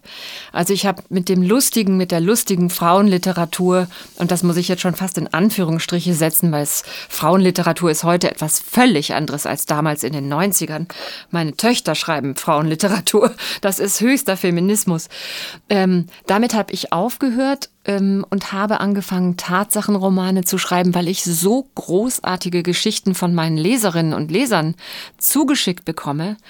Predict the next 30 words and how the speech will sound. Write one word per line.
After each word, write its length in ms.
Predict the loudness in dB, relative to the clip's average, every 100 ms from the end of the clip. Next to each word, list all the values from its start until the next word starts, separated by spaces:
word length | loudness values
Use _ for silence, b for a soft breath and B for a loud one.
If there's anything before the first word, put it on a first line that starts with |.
| B B B B B
Ob 180 | -8 -2
das, 300 | -2 0 0
äh, 220 | 0 0
noch 260 | 0 0 -2
die 160 | -6
Flucht 460 | -4 -2 -2 -2 -2
aus 360 | -2 -2 -6 -8
Pommern 640 | -2 2 4 4 2 2 0
war 300 | -2 -2 -2
oder 240 | 0 -2 -2
aus 160 | -2
dem 180 | 0 2
Banat 480 | 2 2 2 0 -2
oder 160 | -2
jetzt 240 | -2 -4 -4
mache 200 | -4 -4
ich 100 | -4
gerade 240 | -4 -2
eine 100 | 0
Geschichte 460 | 0 -2 -2 -4 -4
über 260 | -2 -2 -6 B B B
eine, 260 | 0 2 2
die 160 | 0
als 260 | -2 -4 -4
sechzehnjährige 920 | -4 -4 -2 0 2 2 0 0 -2
zur 180 | -4 -4
Zwangsarbeit 680 | -4 -2 -2 -2 -2 -2 -2
nach 140 | -2
Sibirien 680 | 0 0 0 0 -2 -2 -6
kam. 400 | -8 -6 -6 -8